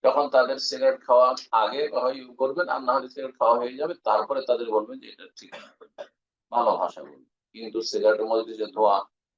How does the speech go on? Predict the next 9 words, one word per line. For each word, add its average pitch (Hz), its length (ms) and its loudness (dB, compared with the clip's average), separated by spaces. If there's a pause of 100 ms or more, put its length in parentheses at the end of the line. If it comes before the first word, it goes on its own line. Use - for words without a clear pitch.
(140)
ছাড়ছে 123 360 2
আর 113 120 4
ওখানে 101 300 0
বসবেন, 120 420 -6
বলছে 120 260 -14 (180)
কোন 113 140 -18
এক-, 104 560 -10
একজন 101 260 -12
মানুষ, 98 280 -2